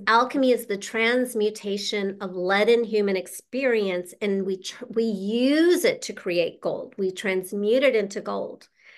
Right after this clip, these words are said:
So you can't just skip the monster part and think of the money, honey. By the way, if you can,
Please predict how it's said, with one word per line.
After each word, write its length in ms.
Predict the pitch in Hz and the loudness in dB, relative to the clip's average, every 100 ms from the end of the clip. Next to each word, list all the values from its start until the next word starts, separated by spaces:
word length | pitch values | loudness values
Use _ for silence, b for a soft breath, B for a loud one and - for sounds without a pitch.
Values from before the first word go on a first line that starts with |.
| B B | B B
So 560 | - - 262 240 233 - _ _ _ b b b b - | -12 2 4 6 2 -4 _ _ _ b b b b -4
you 120 | 262 | -4
can't 340 | 269 349 392 381 | 0 2 2 2
just 400 | 302 269 262 - _ _ _ _ | 2 2 0 -12 _ _ _ _
skip 680 | - - - - 277 - - | -10 -10 -10 -4 0 0 0
the 80 | 240 | 0
monster 480 | 226 202 208 - 202 | 2 0 -2 -6 -6
part 320 | 208 190 185 | -2 -2 0
and 100 | 196 | -2
think 240 | 202 208 214 | -2 -2 -2
of 80 | |
the 60 | 190 | -2
money, 220 | 190 190 | -2 -2
honey. 220 | 196 226 214 | -2 -2 0
By 160 | 226 | -2
the 80 | 208 | -2
way, 200 | 196 190 | -4 -4
if 120 | 190 190 | -8 -14
you 80 | |
can, 520 | - 294 294 285 311 | -10 -2 2 2 0